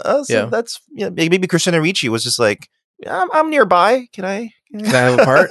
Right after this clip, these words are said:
Speaker 1: <laughs>
Speaker 2: Yeah.
Speaker 1: Yeah, I don't know.
Speaker 2: Yeah.
Speaker 1: I don't know.
Speaker 2: Yeah, yeah. Um, all right. Well, that sums up our, our,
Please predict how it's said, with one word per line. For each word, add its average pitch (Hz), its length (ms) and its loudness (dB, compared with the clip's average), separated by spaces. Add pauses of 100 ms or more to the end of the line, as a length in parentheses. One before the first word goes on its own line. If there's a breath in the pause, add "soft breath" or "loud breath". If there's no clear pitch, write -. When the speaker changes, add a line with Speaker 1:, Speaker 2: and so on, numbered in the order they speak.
(120)
Speaker 1:
<laughs> - 120 -20
Speaker 2:
Yeah. 123 300 2
Speaker 1:
Yeah, 202 240 2
I - 20 2
don't 196 140 -2
know. 135 340 -4
Speaker 2:
Yeah. 95 260 -8
Speaker 1:
I 170 60 -16
don't 208 140 -12
know. 160 180 -10 (420)
Speaker 2:
Yeah, 131 340 2 (180)
yeah. 110 220 -6 (840 loud breath)
Um, 156 680 4
all 269 180 2
right. 214 380 0 (100)
Well, 202 380 2
that 165 240 0
sums 175 260 0
up 170 220 2
our, 143 380 4
our, 135 320 4